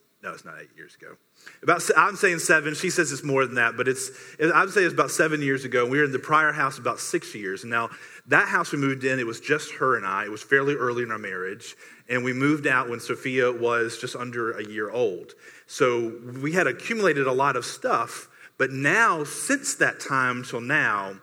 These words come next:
we have now have two kids and have added an additional, you know, however, d-, depending where you talk to me or Megan, seven or nine years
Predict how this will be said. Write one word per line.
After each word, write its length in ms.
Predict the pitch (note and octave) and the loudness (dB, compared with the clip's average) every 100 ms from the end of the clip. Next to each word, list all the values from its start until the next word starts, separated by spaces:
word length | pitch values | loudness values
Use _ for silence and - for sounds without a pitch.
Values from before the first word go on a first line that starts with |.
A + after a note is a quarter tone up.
| - - _ | -20 -20 _
we 180 | B2+ C3+ | -2 0
have 180 | C3+ C3 | 0 0
now 200 | C3+ C3+ | 2 2
have 200 | A#2 - | -2 -6
two 280 | - G3+ | -4 -4
kids 520 | G3+ F#3+ E3 D#3+ D3 C#3 | -2 0 2 2 0 -4
and 100 | C3 | -4
have 140 | B2 | -4
added 480 | B2 B2+ D3+ D#3+ C#3 | 0 2 2 2 -2
an 80 | A#2 | -4
additional, 640 | C3+ C#3 C3+ B2 A#2+ A2+ - - - - | -4 -4 -2 0 0 -2 -8 -18 -20 -4
you 80 | B2 | 0
know, 200 | A#2 A2+ | 2 2
however, 600 | C3+ C3 A#2+ A#2+ A#2 - | 2 2 2 0 -2 -12
d-, 60 | A#2 - | -16 -10
depending 280 | A#2 C3+ | -2 0
where 100 | B2+ | 0
you 60 | B2+ | 0
talk 180 | D3 B2+ | -2 -4
to 80 | C3 | -4
me 160 | B2+ | -2
or 80 | B2 | 0
Megan, 400 | A#2+ C3+ B2+ A2+ | 2 0 0 -2
seven 480 | A2+ D3 B2+ B2+ B2 | -2 0 2 0 -2
or 260 | A2+ A#2 A#2 | -2 0 0
nine 460 | A#2+ B2 A#2+ A2+ | 2 0 -2 -6
years 580 | A#2 B2 G#2+ G#2 G2+ - | -6 -2 -2 -4 -8 -14